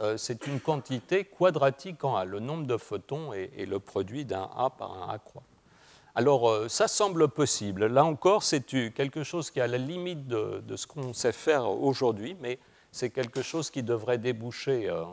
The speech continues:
très bientôt. Alors, euh,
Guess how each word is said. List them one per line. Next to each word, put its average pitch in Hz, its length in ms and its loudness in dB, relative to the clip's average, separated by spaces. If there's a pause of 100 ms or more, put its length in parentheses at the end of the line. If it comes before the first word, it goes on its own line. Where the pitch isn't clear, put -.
(420)
très 107 160 2
bientôt. 110 520 -6 (680)
Alors, 131 340 4 (680)
euh, 123 180 4